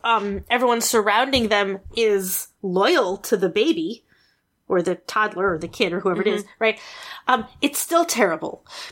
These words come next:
Speaker 1: because you just don't tend to get good rulers that way. Or England certainly didn't. England did not <laughs> tend to get good rulers or good consequences out of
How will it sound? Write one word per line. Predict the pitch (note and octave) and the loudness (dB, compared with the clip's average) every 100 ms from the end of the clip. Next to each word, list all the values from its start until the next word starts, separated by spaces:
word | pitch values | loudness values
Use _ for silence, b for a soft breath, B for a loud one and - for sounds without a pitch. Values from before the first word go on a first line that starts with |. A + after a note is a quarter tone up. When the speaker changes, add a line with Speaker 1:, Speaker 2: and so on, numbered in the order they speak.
| - | -2
Speaker 1:
because | C#4 - B3+ B3+ A#3+ A3 - _ _ _ _ _ - | -2 -2 0 2 2 0 -10 _ _ _ _ _ -8
you | C4+ B3 | -6 0
just | C#4 - G#3+ | 0 0 0
don't | C4+ B3 - _ _ - | 2 2 -4 _ _ -10
tend | - A3+ A#3 | -2 0 2
to | G#3+ | -2
get | - A3+ - | 2 0 2
good | A3+ F#3+ | 2 2
rulers | G3 A3 G#3 F#3+ - - - | 2 4 4 2 -4 -8 -2
that | D#3 - _ _ - | -2 -2 _ _ -12
way. | C#3+ - - _ | -10 -12 -18 _
Or | - B3 E4 | 0 2 4
England | F4 G3+ F3 - | 4 4 2 2
certainly | G3 E3 D3+ | 0 0 -6
didn't. | D#3 - - - A#3+ | -8 -10 -14 -6 -2
England | C#4+ D4+ | 0 0
did | C#4 A#3+ | 0 0
not | B3 - | 0 -2
<laughs> | - | -2
tend | A#3+ - | 0 2
to | B3+ | 0
get | F3+ A3 G#3+ | 2 0 0
good | - A#3+ | 0 0
rulers | G#3 G#3 G#3 F#3+ | 2 2 2 0
or | F3+ | 0
good | A3 G3 G3+ B B B B - | 0 -2 -4 B B B B -4
consequences | F#4 F#4+ C4 - F#3 F#3+ F#3 F#3 - B B - _ | 0 2 0 0 0 2 2 2 -4 B B -20 _
out | G#3 G#3+ G3+ | 2 4 4
of | F#3 - | 2 -4